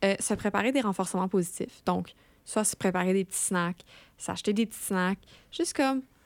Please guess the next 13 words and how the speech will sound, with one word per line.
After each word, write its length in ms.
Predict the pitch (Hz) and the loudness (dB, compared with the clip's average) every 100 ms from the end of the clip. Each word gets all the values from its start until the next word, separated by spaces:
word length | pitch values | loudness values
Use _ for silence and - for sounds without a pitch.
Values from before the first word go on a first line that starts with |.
| _ - | _ -2
pour 140 | 240 | 2
en 140 | 240 233 | 4 4
avoir 320 | 226 254 294 | 4 2 2
un 120 | 262 | 2
petit 160 | - - | 0 -2
peu 160 | 220 | 0
ici 300 | 208 - 196 | 0 0 0
et 60 | 175 | 2
là, 180 | 170 175 | 2 -2
puis 140 | - | -4
faire 200 | 170 170 | -4 -2
genre, « 240 | 170 170 - | -2 -4 0
Ah, 320 | 415 453 302 | 2 2 2